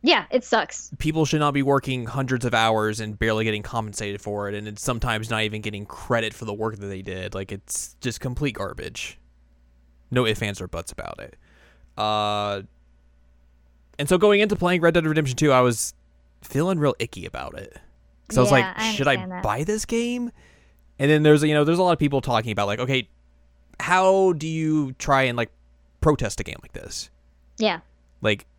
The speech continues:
Speaker 2: is not buying it really going to hurt them? Probably not. You know, you're, you're better off, and in, in a sense, it's weird to think about this, but in a sense, like,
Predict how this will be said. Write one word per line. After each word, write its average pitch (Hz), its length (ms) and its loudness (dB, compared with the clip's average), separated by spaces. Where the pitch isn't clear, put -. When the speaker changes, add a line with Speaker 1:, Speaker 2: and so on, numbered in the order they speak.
Speaker 2:
is 123 200 -2
not 135 240 2
buying 135 280 4
it 139 100 4
really 120 240 4
going 120 260 2
to 113 180 -4
hurt 117 260 -4
them? 180 320 0
Probably 135 460 -2
not. 208 340 0
You 117 100 -2
know, 123 120 4
you're, 143 260 4
you're 165 240 4
better 180 340 4
off, 156 420 6
and 147 100 -2
in, 151 180 0
in 170 80 0
a 175 80 4
sense, 196 680 2
it's 143 180 -2
weird 135 260 2
to 135 60 -2
think 135 160 -4
about 110 160 -2
this, 107 140 -6
but 131 80 -6
in 131 60 -2
a 131 40 0
sense, 143 240 -4
like, 117 240 -2